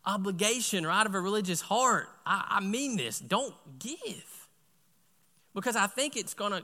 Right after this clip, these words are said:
cause us to become more religious and, um, uh, have the wrong heart gradually. That's gonna cause your heart to get into a place where it doesn't need to be. So don't do it if it's not an overflow, if it's an obligation.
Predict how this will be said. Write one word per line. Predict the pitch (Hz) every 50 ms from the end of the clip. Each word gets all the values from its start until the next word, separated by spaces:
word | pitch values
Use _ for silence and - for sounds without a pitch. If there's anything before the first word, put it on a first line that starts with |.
| - -
cause | - - 220 247 262 254 208 202
us | 190 190 180 -
to | -
become | 175 180 160 - 214 202 202
more | 202 208 214 196
religious | 185 180 170 180 214 254 247 180 175 190 208 - - - - -
and, | 170 175 175 170 165 160 151 - - - _ - - _ - -
um, | 160 175 175 165 151 135 120 113 - - _ _ _ _ _ _ - - _ _ _ _ _ -
uh, | 156 165 160 160 156 170 175 - - - - - _ _ _ _ _ -
have | - - 196 202 196 170
the | 170 170
wrong | 156 180 190 208 208 185
heart | 160 - - 214 240 233 208 202 - 190 165 139
gradually. | 147 170 190 233 240 233 175 160 147 143 156 165
That's | 165 175 175 160 -
gonna | 208 196 190 180
cause | - - 196 202 220 220 202 165 170
your | 190 214 196
heart | 185 180 185 190 175
to | 165
get | 165 202 196
into | 196 196 196
a | 196 165
place | - - 214 233 226 208 - -
where | 160 180 190 196 190 180 - - - - - - -
it | - 160 160
doesn't | 196 214 208 - -
need | 226 226 202
to | 233
be. | 214 277 294 254 190 220 - - _ _ _ _ _ _ _ _ _ _ _ _ _ _ _ _ _ _ _ _ _ _ _ _ _ _ _ -
So | - 214 202 190 - - - - _ -
don't | - 202 226 226 196
do | 208 247 294 285
it | 247 220
if | 202 - 185
it's | 170 165 -
not | 180 180 190 185 180
an | 160 156
overflow, | 151 147 131 120 - - 127 107 101 101 -
if | - -
it's | 165 156 185
an | 170
obligation. | 165 156 156 131 143 143 139 135 131 120 - - - -